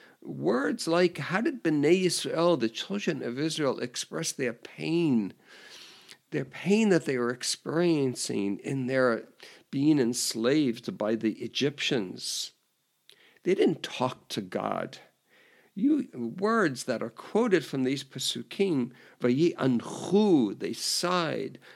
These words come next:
"Vayizaku," they, they yelled out, they cried out. "Na'akan-,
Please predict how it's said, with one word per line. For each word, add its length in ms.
"Vayizaku," 1400
they, 240
they 100
yelled 460
out, 380
they 120
cried 440
out. 540
"Na'akan-, 640